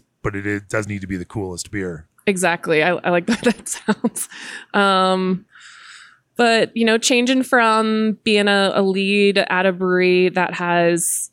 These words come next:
Speaker 2: you know, a big team to being the boss at a smaller brewery is a, a shift. And I felt pretty prepared for all of that, you know, with, with the skills that I learned at Breakside for, I can't remember if it was six or seven years, but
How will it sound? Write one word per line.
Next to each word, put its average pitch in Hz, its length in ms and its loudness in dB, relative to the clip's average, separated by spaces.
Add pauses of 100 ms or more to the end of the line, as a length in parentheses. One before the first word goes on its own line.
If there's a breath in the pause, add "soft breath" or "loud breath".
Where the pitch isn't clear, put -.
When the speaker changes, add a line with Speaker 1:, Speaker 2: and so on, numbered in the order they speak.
(160)
Speaker 2:
you 196 100 -2
know, 175 140 4
a 175 40 6
big 175 300 0
team 185 500 2
to 175 720 2 (100)
being 180 460 0
the 180 100 -2
boss 170 440 0
at 180 200 0
a 175 160 2
smaller 175 680 2
brewery 175 520 0
is 175 680 2
a, 175 380 2
a 185 120 2
shift. 180 460 0
And 175 280 0
I 180 100 -2
felt 202 260 -2
pretty 262 160 0
prepared 185 560 -2
for 190 120 0
all 170 140 2
of 170 100 -2
that, 170 280 -2
you 185 60 -4
know, 170 200 -2
with, 170 200 -2 (200)
with 180 180 -2
the 180 80 -2
skills 170 440 0
that 156 400 -2
I 175 100 -4
learned 165 380 -4
at 165 200 -6 (140)
Breakside 165 400 -4
for, 170 160 -6
I - 40 -14
can't 233 200 -6
remember 262 140 -2
if 240 40 0
it - 20 2
was 175 120 -4
six 170 200 -4
or 170 60 -4
seven 160 320 -6
years, 127 240 -6
but - 280 -4